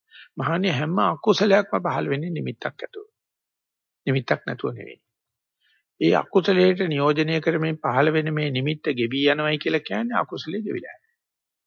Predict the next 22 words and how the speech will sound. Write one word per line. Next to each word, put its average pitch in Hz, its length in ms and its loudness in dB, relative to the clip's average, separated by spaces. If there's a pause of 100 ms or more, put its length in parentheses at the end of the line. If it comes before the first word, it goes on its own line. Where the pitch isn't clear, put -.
(440)
සනාරම්මනා 180 760 4
වික්කවේ 151 380 2
අපච්ච 139 300 -2
උපජ්ජති 131 440 -4
පාපක 123 380 -2
අකුසල 120 360 -4
ධම්මා. - 460 -14 (340)
නෝ 151 180 0
අනාරම්මනා. 104 800 0 (580)
තසින් 202 480 2
ඒව 180 260 2
ආරම්මනේ 147 680 2
පහිනේ 123 460 0
තං 185 260 -2
අකුසලං 165 420 -6
පජාති. - 420 -10 (100)
හැම 170 280 -2 (140)
අකුසලයක්ම 180 680 0
පහළ 160 320 2
වෙන්නේ 165 280 -4
නිමිත්තක් 147 360 -4
ඇතුව. - 440 -10